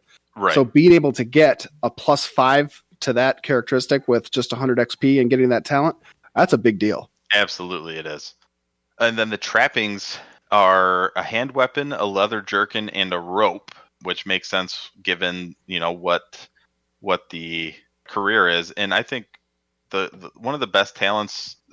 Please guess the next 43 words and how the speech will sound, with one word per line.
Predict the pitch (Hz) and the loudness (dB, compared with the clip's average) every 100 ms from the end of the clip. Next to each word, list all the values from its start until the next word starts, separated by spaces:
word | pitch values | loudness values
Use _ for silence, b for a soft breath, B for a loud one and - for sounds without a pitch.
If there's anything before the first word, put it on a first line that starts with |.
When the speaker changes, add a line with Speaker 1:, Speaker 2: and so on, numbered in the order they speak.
| - | -10
Speaker 1:
I, | - - | -10 -10
you, | 110 117 | -10 -10
you | 127 117 | -8 -8
should | 120 117 | -6 0
definitely | 104 107 101 | 0 0 -6
stay | - 101 98 | -4 -2 -2
here | 101 98 95 | -2 -2 -4
and | 85 87 | -6 -10
get | 82 92 - | -4 -4 -4
a | |
couple. | - - 92 110 107 | -8 -6 -4 -4 -6
Suave | - 87 92 95 | -6 -2 0 -2
is | 95 | -10
important, | 92 104 90 92 | -10 -6 -6 -4
but | 87 | -4
Shadow | - - 104 135 107 | -4 0 0 2 -2
is | 92 95 | -6 -8
really | 90 85 | -8 -10
cool | - 87 82 | -12 -12 -12
too. | - 95 80 B B B B | -10 -8 -10 B B B B
That | 104 | 0
allows | 117 110 107 | 2 0 -2
you | 107 | -8
to | |
follow | 90 - 98 101 98 | -6 0 2 2 -2
somebody, | - 101 98 95 95 90 90 | -4 -6 -2 -2 -2 -6 -8
uh, | 92 87 85 85 | -4 -2 -2 -4
combining | 98 87 95 92 | -6 -2 -2 -6
a | |
perception | - 90 - 95 - 95 | -12 -10 -4 -4 -4 -10
and | 90 85 | -10 -10
stealth | - 87 101 - | -4 -2 -2 -2
test. | 127 123 - - _ _ | -4 -4 -8 -20 _ _
And | 101 95 90 87 | -2 2 2 0
if | 82 90 | -4 -10
you | 90 87 87 85 | -10 -12 -14 -16
fail | - 120 110 104 | -6 0 2 0
the | |
perception, | 98 98 - 113 - 101 | -4 -6 -2 -2 -4 -10
you | 95 87 | -8 -8
lose | 104 - | -8 -10
the | |
target, | 92 104 95 92 87 | -4 -2 0 -2 -6